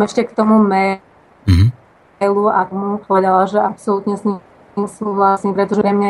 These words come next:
Speaker 1: je príroda chrám. Má nejaké, nejaké náboženstvo a ja mám proste, pre mňa je príroda takým môjim vlastným chrámom, kde sa chodím, e, nabiť tou krásnou energiou, kde sa tam,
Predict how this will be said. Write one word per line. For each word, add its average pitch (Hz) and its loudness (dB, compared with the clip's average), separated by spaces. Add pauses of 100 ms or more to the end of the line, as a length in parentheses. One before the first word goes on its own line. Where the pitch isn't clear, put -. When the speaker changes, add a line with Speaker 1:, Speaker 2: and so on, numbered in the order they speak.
Speaker 1:
je - -2
príroda 190 2 (100)
chrám. 185 -2 (840)
Má 214 -2
nejaké, 196 -4 (320)
nejaké 202 -2
náboženstvo 220 0
a 214 4
ja 202 0
mám 196 -4
proste, 196 -12
pre 196 -10
mňa 202 -2
je - -20
príroda 190 0
takým 190 -4
môjim 190 0
vlastným 180 0
chrámom, 190 2
kde 180 -4
sa 190 -2
chodím, 190 -4 (800)
e, 220 -4
nabiť 190 0
tou 202 2
krásnou 190 -2
energiou, 190 -2
kde 180 -4
sa 180 -4
tam, 185 -2